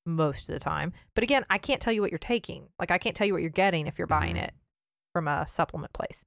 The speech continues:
Speaker 1: Um, and this is concerning because it is marketed to at-risk population, kids.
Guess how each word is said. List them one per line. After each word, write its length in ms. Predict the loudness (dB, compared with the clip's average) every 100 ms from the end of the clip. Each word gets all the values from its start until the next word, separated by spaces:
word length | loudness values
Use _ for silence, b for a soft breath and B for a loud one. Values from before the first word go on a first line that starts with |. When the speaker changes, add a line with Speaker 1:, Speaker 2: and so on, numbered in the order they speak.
| _ _ B B
Speaker 1:
Um, 180 | 2 4
and 140 | 2 2
this 140 | 2
is 80 | 2
concerning 560 | 0 2 2 2 -4 -6
because 220 | 0 2
it 100 | 2
is 120 | 2
marketed 560 | 4 2 4 2 2 0 b b _
to 340 | 0 4 4 0 b b _ 4
at-risk 480 | 4 6 2 2
population, 720 | 2 2 4 4 4 0 -4 -8 -6
kids. 560 | 2 4 4 0 -10